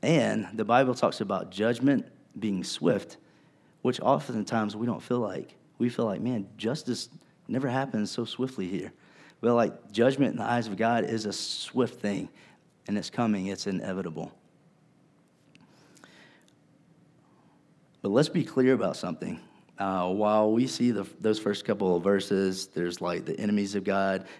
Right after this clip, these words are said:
and verse three is like, "But the righteous shall be glad." Um, "They shall exult before God. They shall be jubilant." So there's this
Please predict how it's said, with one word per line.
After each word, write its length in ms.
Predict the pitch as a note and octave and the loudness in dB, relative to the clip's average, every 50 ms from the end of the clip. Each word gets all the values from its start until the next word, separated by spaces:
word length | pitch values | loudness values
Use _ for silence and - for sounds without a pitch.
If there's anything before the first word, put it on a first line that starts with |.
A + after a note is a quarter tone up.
| _ | _
and 180 | - F2+ E2+ E2 | -6 -6 -4 0
verse 220 | F#2 G2 F#2 - | 0 0 0 -2
three 240 | - F#2 F#2+ F#2+ F#2+ | -4 -2 -2 0 0
is 160 | G2 F#2+ - | -2 -2 -2
like, 280 | G2 F#2+ F2 - - - - - - _ - _ _ _ _ _ _ _ | -2 0 0 -2 -4 -10 -18 -20 -20 _ -20 _ _ _ _ _ _ _
"But 160 | - - - | -6 -4 -4
the 100 | - F2+ | -4 -6
righteous 460 | F#2 - G2+ A#2 B2+ B2+ - F#2 E2 | -2 0 0 0 0 0 -4 -6 -6
shall 160 | - - E2+ | -4 -6 -4
be 140 | E2 E2+ E2 | -4 -4 -6
glad." 520 | D#2 F2 E2+ F#2 G2+ G2 G2 G2 G2+ - - - _ _ _ _ _ _ _ _ _ _ _ _ _ _ _ _ _ _ _ _ _ | -6 -2 -2 0 2 2 2 0 -2 -6 -12 -20 _ _ _ _ _ _ _ _ _ _ _ _ _ _ _ _ _ _ _ _ _
Um, 440 | - E2 D#2+ E2 E2 D#2+ D#2+ D#2+ - - - - _ _ _ _ _ _ _ _ _ _ _ _ _ _ _ _ _ | -8 -6 -4 -4 -2 -2 -4 -4 -6 -8 -20 -20 _ _ _ _ _ _ _ _ _ _ _ _ _ _ _ _ _
"They 300 | - F#2+ F#2+ A#2 A#2+ B2 | -12 0 4 6 6 6
shall 300 | A#2+ - - A#2+ A2 G2+ | 6 4 4 6 6 6
exult 440 | F#2+ F#2+ F2 F#2+ - F#2+ F2+ F2 - | 4 2 0 -2 -2 -2 -2 -2 -4
before 260 | - F2 - G#2+ G2 | -6 -8 -4 -4 -4
God. 340 | F#2 G2+ F#2+ G2 G2 G2 F#2+ | -2 -2 0 0 0 -2 0
They 140 | G2 G#2+ A2 | 0 0 0
shall 200 | G#2+ - G2+ - | 0 -2 -4 -4
be 140 | - F2+ E2+ | -4 -6 -6
jubilant." 560 | - F#2+ G2 G2+ G2 G#2 G2 G2 F2+ - - | -4 -2 -2 -2 0 0 -2 -2 -2 -4 -6
So 140 | - F#2 F2 | -6 -6 -4
there's 360 | E2 F2+ F2 F2+ F2+ F2+ - | -2 -2 -2 -4 -4 -8 -10
this 240 | _ - F#2+ - - | _ -6 -6 -6 -8